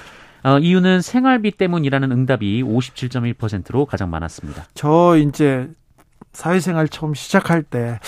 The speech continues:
Speaker 2: 한 사십오 세, 오십 세쯤에는 은퇴하고 또 뭐, 아, 뭐 만년을 준비하지 않을까 그런 생각을 했는데 불과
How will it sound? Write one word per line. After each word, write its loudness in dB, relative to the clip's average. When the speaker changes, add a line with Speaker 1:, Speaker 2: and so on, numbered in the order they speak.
Speaker 2:
한 -4
사십오 -2
세, 0
오십 4
세쯤에는 2
은퇴하고 2
또 -2
뭐, -6
아, -2
뭐 -4
만년을 2
준비하지 -2
않을까 0
그런 6
생각을 4
했는데 2
불과 0